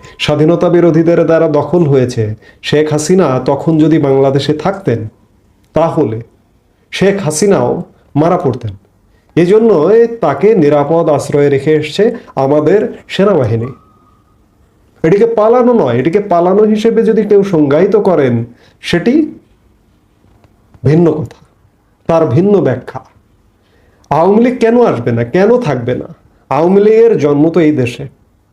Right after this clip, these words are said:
বাংলাদেশে এমন দুই একটি রাজনৈতিক দল আছে, যাদের প্রচণ্ড তাণ্ডব চলছে এখন, যাদের জন্ম এখানে নয়, এই দেশটার স্বাধীনতা স্বীকার করে না, এই দেশকে স্বীকার করে না।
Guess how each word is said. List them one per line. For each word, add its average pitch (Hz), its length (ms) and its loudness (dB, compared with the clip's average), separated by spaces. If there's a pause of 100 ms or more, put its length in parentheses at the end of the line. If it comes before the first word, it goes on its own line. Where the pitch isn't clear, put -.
(400)
বাংলাদেশে 202 560 2
এমন 190 360 2
দুই 196 120 4
একটি 208 540 0
রাজনৈতিক 165 640 2
দল 180 240 2
আছে, 143 520 -2 (520)
যাদের 180 360 4
প্রচণ্ড 208 420 2
তাণ্ডব 170 500 2
চলছে 143 300 0
এখন, 131 360 -2 (240)
যাদের 190 280 2
জন্ম 180 340 2
এখানে 143 280 0
নয়, 135 220 -4 (840)
এই 180 140 4
দেশটার 214 560 2
স্বাধীনতা 208 460 0
স্বীকার 190 320 -2
করে 131 180 -2
না, 135 80 0
এই 160 80 0
দেশকে 202 420 0
স্বীকার 220 320 0
করে 120 220 -2
না। - 100 -8